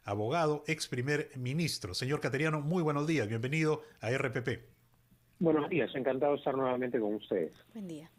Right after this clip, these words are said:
Speaker 1: Sí, eh, señor Cateriano, usted ya ha dicho que está a favor de la bicameralidad. Por favor, ¿podría precisarnos cuáles son sus argumentos para sostener esta posición?
Speaker 2: Bueno, la cata-, la catastrófica, eh,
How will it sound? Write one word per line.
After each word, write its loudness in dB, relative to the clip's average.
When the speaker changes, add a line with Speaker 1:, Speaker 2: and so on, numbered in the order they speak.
Speaker 1:
Sí, -2
eh, 2
señor 2
Cateriano, 2
usted 2
ya 4
ha 4
dicho 0
que -4
está 0
a 0
favor 2
de 0
la 0
bicameralidad. 0
Por -2
favor, 2
¿podría 2
precisarnos 2
cuáles 2
son 2
sus 0
argumentos 2
para 0
sostener 0
esta -2
posición? -2
Speaker 2:
Bueno, 4
la 4
cata-, -2
la 2
catastrófica, 0
eh, -6